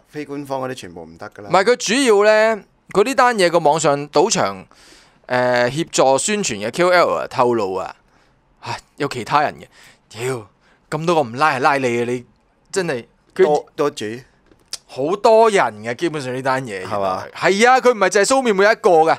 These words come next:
Speaker 1: 嗯。
Speaker 2: 有曾被網上賭場邀請協助宣傳嘅Q L啊，即係淨係得你一個蘇妙妙啊。
Speaker 1: 係。
Speaker 2: 諗住人哋真係問下你嘛，你串啊嘛，你報警。
Speaker 1: 係啊。
Speaker 2: 你報警咯，好啊，報警。
Speaker 1: 啊，見你，見你有眼耳口鼻，有，有，有輪廓，諗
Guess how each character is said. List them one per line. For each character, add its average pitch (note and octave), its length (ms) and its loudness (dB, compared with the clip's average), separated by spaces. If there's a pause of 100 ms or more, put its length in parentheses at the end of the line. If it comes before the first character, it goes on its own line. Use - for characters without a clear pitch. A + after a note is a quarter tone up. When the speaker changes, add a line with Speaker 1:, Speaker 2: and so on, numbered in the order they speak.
Speaker 1:
嗯。 D3+ 500 -4
Speaker 2:
有 G#3+ 160 4
曾 F#3 220 -2
被 G3+ 100 4
網 G3 260 2
上 G#3 160 2
賭 G#3+ 200 2
場 D3+ 200 0
邀 C#4 220 2
請 A3+ 140 0
協 G#3+ 180 -4
助 F3 220 0
宣 - 180 -2
傳 C3 180 -6
嘅 C#3 60 -6
Q G3 200 2
L F#3+ 340 4
啊， D#2 200 -6
即 - 80 -12
係 D3+ 140 -4
淨 D3 60 0
係 D#3+ 40 0
得 F#3+ 220 0
你 E3 60 4
一 - 20 -2
個 E3 100 -2
蘇 D#3+ 200 2
妙 G#2+ 160 -8
妙 F2 160 -12
啊。 - 180 -14
Speaker 1:
係。 G#2 180 -6 (260)
Speaker 2:
諗 E3+ 80 -2
住 A3+ 80 -4
人 E3+ 180 0
哋 C#3+ 60 -6
真 G3+ 140 2
係 F#3 60 2
問 C#3+ 160 -6
下 C#3+ 120 -4
你 E3 100 0
嘛， E3 160 2
你 D3+ 100 2
串 D3+ 220 -2
啊 D#3 100 -4
嘛， D#3+ 60 -2
你 C#3+ 80 0
報 C#3+ 280 2
警。 - 80 2
Speaker 1:
係 F#3 160 4
啊。 F#3+ 160 6
Speaker 2:
你 G3 80 2
報 F#3+ 80 4
警 F#3+ 140 2
咯， C4+ 220 4
好 D#3 120 -2
啊， D#3 140 4
報 - 80 -4
警。 A#3 100 6
Speaker 1:
啊， F3 240 2
見 F3+ 200 0
你， E3+ 160 4 (100)
見 F#3+ 180 2
你 F#3+ 460 4
有 F3 140 4
眼 E3 280 4 (120)
耳 E3 100 4
口 G#3 80 0
鼻， F3 140 0
有， D#3+ 80 6 (220)
有， D#3 420 2
有 D#3 180 0
輪 B2 300 -2
廓， D3+ 260 2
諗 D#3+ 80 4